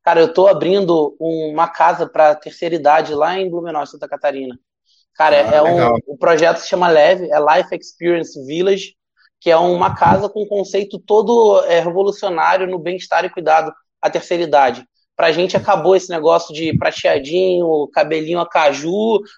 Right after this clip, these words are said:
Speaker 1: velhinho, coitadinho. A gente tá criando um, um centro de mais de mil metros quadrados,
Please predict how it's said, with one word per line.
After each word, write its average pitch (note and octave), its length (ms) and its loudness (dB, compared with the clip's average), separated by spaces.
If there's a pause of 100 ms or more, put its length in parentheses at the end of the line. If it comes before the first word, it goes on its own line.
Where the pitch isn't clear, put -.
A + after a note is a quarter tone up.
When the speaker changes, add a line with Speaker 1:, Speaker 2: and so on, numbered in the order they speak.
(120)
Speaker 1:
velhinho, F3+ 720 0 (680)
coitadinho. D3+ 680 -4 (400)
A C3+ 40 -6
gente C#3+ 140 -10
tá F3+ 100 0
criando F3+ 380 0
um, F#3 300 -2
um G3 40 -4
centro F#3+ 440 -6
de F3 100 -8
mais E3+ 220 -2
de G3+ 80 -8
mil F#3+ 120 -2
metros E3+ 260 -6
quadrados, D3+ 600 0